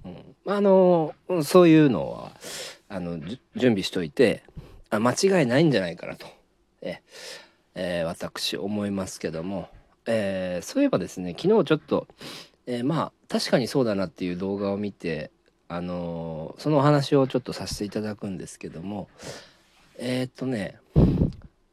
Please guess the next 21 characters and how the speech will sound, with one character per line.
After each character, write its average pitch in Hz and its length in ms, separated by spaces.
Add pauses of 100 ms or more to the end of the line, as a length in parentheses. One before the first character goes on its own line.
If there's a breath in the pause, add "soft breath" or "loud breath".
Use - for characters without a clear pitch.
(280)
あ 247 160
る、 147 320 (600 loud breath)
な 127 120
ん 131 80
か、 - 320 (600)
え 98 140
ー、 101 60
YouTube 156 560
の 80 160
番 95 320
組 101 300
で 101 100
で 90 160
す - 160
ね、 92 380 (1300 soft breath)
え 175 460
ー、 - 20
辛 285 280
坊 - 160
さ 90 180
ん 80 240